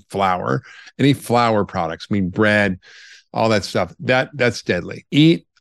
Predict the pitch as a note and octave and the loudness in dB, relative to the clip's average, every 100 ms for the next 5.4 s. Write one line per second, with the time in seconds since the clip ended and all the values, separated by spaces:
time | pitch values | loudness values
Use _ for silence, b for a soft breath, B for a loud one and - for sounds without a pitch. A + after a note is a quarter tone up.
0 | - A#2 C3+ C3+ A#2+ - A#2+ G#2+ A2 G2+ | 0 2 2 0 -6 -2 0 0 -4 -8
1 | - A2+ - A#2+ G#2+ - - C3 D#3 C3+ | -8 -12 -4 -2 -2 -4 -4 0 2 0
2 | A#2+ - B2+ A#2+ B2 G#2 A#2 A#2+ - C3+ | -4 -2 0 0 -4 -6 -4 -4 -4 0
3 | C3 A2+ A2 A#2+ A#2 A#2+ B2 A2+ B2 G2+ | 0 0 -2 -2 -4 -4 -4 -4 -4 -6
4 | G#2+ C3 D3 C#3+ B2+ G#2 A#2+ A#2 G#2 - | -6 -2 0 2 0 -2 -4 -4 -6 -10
5 | - A2 G#2+ | -4 -4 -2